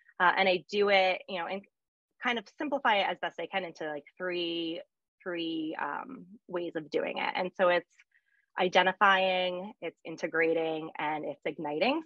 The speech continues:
So we are first, you have to first identify the cause, and we kind of the cause of what you're feeling, identify where you are, and identify who you are. So, and that's, again, looking at the physical and then the emotional aspects of it. So kind of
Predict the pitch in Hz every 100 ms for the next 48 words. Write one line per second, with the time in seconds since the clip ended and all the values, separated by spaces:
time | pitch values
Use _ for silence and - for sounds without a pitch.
0 | - 180 175 170 - 180 - - - 180
1 | 160 - 165 - 180 - 165 143 151 -
2 | 160 170 160 - 165 - 165 - 370 226
3 | 202 196 _ _ _ _ _ _ _ _
4 | _ _ 202 185 170 - 196 190 175 190
5 | 175 - 349 302 285 254 240 190 190 190
6 | - 185 170 170 170 151 151 - 185 180
7 | 170 170 165 156 160 - 151 151 160 -
8 | 285 202 170 - 185 - 190 190 - 196
9 | 170 170 180 165 - 170 - 247 262 233
10 | 214 196 180 170 160 160 160 - 165 151
11 | 151 160 _ _ - 170 151 - - -
12 | - - - 180 165 190 170